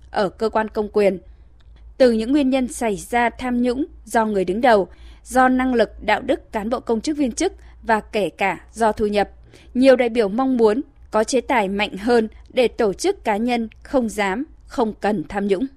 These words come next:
Bên hành lang Quốc hội tuần qua rất nóng với tình trạng bán xăng dầu nhỏ giọt tại thành phố lớn. Theo nhiều đại biểu, câu chuyện xăng dầu không chỉ riêng Bộ Công Thương mà do cả cách tính giá cơ sở xăng dầu theo một công thức không đáp ứng kịp thời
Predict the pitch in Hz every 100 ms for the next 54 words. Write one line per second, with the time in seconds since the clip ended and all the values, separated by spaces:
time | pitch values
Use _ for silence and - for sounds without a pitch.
0 | - - - - - 240 262 262 208 202
1 | 226 - 330 - 285 - 220 196 170 -
2 | 226 214 - - 220 330 392 254 214 196
3 | 262 226 254 277 202 - 220 185 - 208
4 | 196 226 - 269 240 214 196 185 190 175
5 | 170 202 185 - 202 - - 214 175 185
6 | 208 196 202 311 - - - - 311 311
7 | 285 220 196 214 214 185 170 - - 233
8 | 247 214 - 254 247 208 196 180 - 247
9 | - 170 - 233 226 208 - 220 214 240
10 | 208 - - - 233 214 269 277 277 202
11 | 170 311 330 - 220 233 233 214 262 240
12 | 240 185 - 240 226 208 196 - - -
13 | - 240 208 175 240 226 214 370 403 -
14 | 240 214 269 214 214 - 226 - 220 190